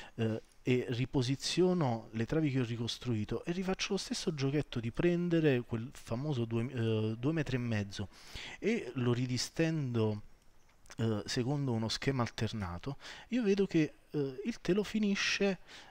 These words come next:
eh, prima dell'ultimo, proprio come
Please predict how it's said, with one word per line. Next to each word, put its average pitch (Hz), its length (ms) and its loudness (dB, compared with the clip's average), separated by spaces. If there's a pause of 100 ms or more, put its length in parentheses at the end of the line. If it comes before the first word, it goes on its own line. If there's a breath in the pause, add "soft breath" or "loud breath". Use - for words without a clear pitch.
eh, 165 220 2 (840)
prima 113 580 2
dell'ultimo, 110 960 -2 (240 loud breath)
proprio 202 260 2
come 160 520 2